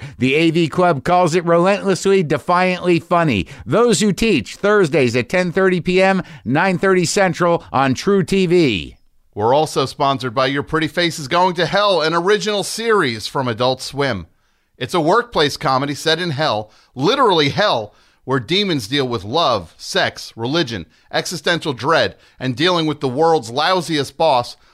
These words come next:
Speaker 2: all while having to stab some unfortunate soul with a pitchfork. Season three premieres October twenty-third at eleven thirty P M on Adult Swim, with guest stars like Andy Daly,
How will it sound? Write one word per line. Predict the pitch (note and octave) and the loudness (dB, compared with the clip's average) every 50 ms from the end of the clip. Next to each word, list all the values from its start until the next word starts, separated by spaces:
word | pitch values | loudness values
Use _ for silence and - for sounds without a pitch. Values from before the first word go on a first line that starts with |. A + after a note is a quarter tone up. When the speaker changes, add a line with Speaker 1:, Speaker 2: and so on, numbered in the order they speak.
| _ - | _ -2
Speaker 2:
all | - E3 G3+ A3 G#3 F#3 | 0 2 4 4 4 4
while | F3+ F3 E3+ D#3+ D3 | 4 2 2 2 2
having | D3+ F3 F3+ E3+ E3 D#3+ | 2 0 0 0 -2 -6
to | B2+ B2 | -8 -10
stab | - - - F#3 F3 F3 E3 C#3+ | -12 -8 -4 -2 -2 -2 -2 -2
some | - D#3+ D#3+ | -2 -2 -2
unfortunate | E3+ F3 E3+ - F#3+ F3+ D#3+ C3+ E3 D#3 C#3+ B2+ | -2 -2 -4 -2 -2 -2 -2 -2 -4 -6 -6 -6
soul | - - F3+ F3 F#3 F3+ D#3 | -6 -2 0 0 0 0 -2
with | C3+ - A#2+ | -4 -8 -10
a | - | -12
pitchfork. | - - - D3 - - - - A#2+ G2+ F2+ E2+ - - - _ - _ _ _ | -8 -4 -4 -4 -4 -6 -12 -12 -12 -12 -12 -14 -16 -18 -20 _ -20 _ _ _
Season | - - B3+ C4 A#3 F#3+ G3+ F#3 | -8 -2 -2 -2 0 -2 -4 -6
three | - F#3+ F#3+ F#3 F3+ | -4 0 0 2 0
premieres | - - D#3 D3 D3 C#3+ C3 - | 0 -2 -4 0 0 0 0 0
October | D3 C3 A#2+ - D3+ C#3+ C3 B2 A#2 | -2 -2 -2 0 -2 -2 -2 -2 -6
twenty-third | - C#3+ C#3 C3 A#2 - - C#3 C#3 C#3+ | -6 -6 -4 -4 -4 -4 -4 -4 -2 -2
at | C3 G#2+ | -4 -4
eleven | G#2+ A2 A#2+ A#2+ A2 A2+ G#2+ | -2 0 -2 -2 -2 -4 -10
thirty | - - A#2+ A#2+ A#2+ A#2+ C#3 D#3 E3 D#3 | -6 -4 -2 -2 -2 -2 -4 -8 -10 -12
P | - A2+ G#2+ G2+ G2+ | -10 -10 -8 -6 -6
M | F#2+ G2 A2 A#2 | -6 -6 -6 -6
on | G#2 F#2 F2 | -8 -8 -8
Adult | E2+ E2 G2 F#2 F2+ - - | -8 -8 -6 -8 -8 -8 -12
Swim, | - G2+ G#2 G#2+ A2+ A#2 - _ _ _ _ - - | -12 -10 -10 -10 -10 -12 -14 _ _ _ _ -8 -6
with | C#3 - - | -6 -6 -2
guest | F#3+ G3+ A3 G#3+ | -2 -2 -2 -2
stars | - G3+ D#3+ D3+ C#3 A#2 | 0 0 0 0 0 0
like | C3+ B2+ A#2+ A#2 - | -2 -4 -4 -4 -4
Andy | F3 G3+ A3+ G#3 G3 F#3 | -4 -4 -2 -4 -6 -6
Daly, | A#2+ - F#3 G#3 A3 G#3+ E3 A2 F#2+ D#2+ | -4 -2 0 2 2 0 0 -2 -6 -8